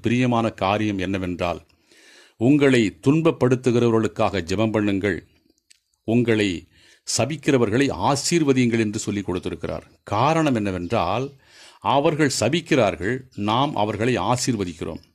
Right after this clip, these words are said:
அப்படி செய்யும் பொழுது நம்முடைய வாழ்க்கையிலே ஆசீர்வாதம் பெருகுகிறது என்பதை ஆண்டவர் அங்கே சொல்லியிருக்கிறார். எனவே பிரியமான சகோதர சகோதரிகளே, பிலேயாமைப் போல நாம்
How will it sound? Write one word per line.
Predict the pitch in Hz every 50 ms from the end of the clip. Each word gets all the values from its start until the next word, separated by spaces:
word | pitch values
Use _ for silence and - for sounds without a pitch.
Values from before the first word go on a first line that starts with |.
| _ - - _
அப்படி | - 117 - - 151 131 113
செய்யும் | 101 - - 127 165 175 180 156
பொழுது | 117 101 98 95 92 98 92 87 - - - - - - - - _
நம்முடைய | - 101 104 123 156 185 202 214 202 208 190
வாழ்க்கையிலே | 156 123 117 127 139 131 - 131 123 127 120
ஆசீர்வாதம் | 101 98 113 123 - - 131 117 101 98 98 95 95 92 -
பெருகுகிறது | - 104 107 120 123 117 95 98 95 92 90 90 87
என்பதை | 95 95 92 85 90 98 117 120
ஆண்டவர் | - 92 101 107 113 113 104 101 95 95 -
அங்கே | - 95 95 87 90 87 82 82 - - - -
சொல்லியிருக்கிறார். | 104 98 95 92 85 82 - 87 80 76 71 - _ _ _ _ _ _ _ _
எனவே | - 95 98 95 90 80
பிரியமான | - - 135 156 151 135 117 107 98
சகோதர | 92 - 90 87 95 92 85 85 82 - -
சகோதரிகளே, | 90 78 80 82 85 82 80 85 90 80 78 95 - - _ _ _ _ - - - - _ _ - -
பிலேயாமைப் | 127 147 151 156 156 156 151 147 143 135 127 -
போல | - 123 123 120 104 87 92 - - -
நாம் | 107 101 104 101